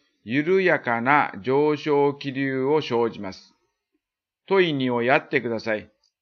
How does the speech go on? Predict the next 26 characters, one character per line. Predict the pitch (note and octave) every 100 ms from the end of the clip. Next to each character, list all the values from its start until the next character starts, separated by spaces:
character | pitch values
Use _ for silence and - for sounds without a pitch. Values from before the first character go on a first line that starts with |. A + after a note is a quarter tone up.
| _ _ _ _ _ _ _ _ _ _ _ _ _ _ _ _ _ _ _ _ _ _ _ _ _ _ _ _ _ _ _ _ _ _ _ _ _ _ _ _ _ _ _
寒 | D3 F3+ G3+ G3
冷 | G3+ F#3+ F3+
前 | F#3 F#3 E3+
線 | F3+ E3+ E3
で | D#3 E3+
は、 | D#3 A#2 - _ _ _ -
暖 | B2+ F3 G3+ F#3
気 | C3 A#2+
が | C3 D3 B2 - _ _ -
寒 | D#3 F#3 F3+ D3+
気 | B2+ B2+
に | D3 C3 - -
激 | A#2 C3+ E3
し | - C#3+
く | E3 D#3+
押 | - B2
し | - D3
上 | C#3
げ | B2+ B2+
ら | A#2
れ | A2
ま | G2+
す。 | G2+ - _ _ _ _ _ _
そ | - F#3
れ | F#3
で、 | E3+ E3+ D#3+